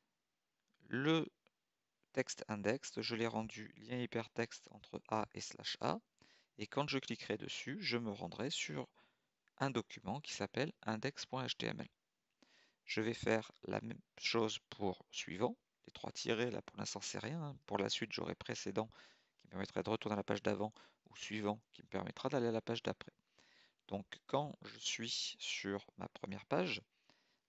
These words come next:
la page suivante, c'est la page Europe.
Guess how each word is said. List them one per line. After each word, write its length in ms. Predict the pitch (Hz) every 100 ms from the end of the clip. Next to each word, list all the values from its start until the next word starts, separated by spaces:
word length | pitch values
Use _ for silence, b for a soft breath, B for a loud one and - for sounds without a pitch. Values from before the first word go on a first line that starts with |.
| -
la 80 |
page 320 | 101 101 95 -
suivante, 580 | - - 92 113 175 -
c'est 280 | - - -
la 140 | 98
page 380 | - 160 180 - _ _ _ _ _ _ _ _ _ _ -
Europe. 380 | 131 92 -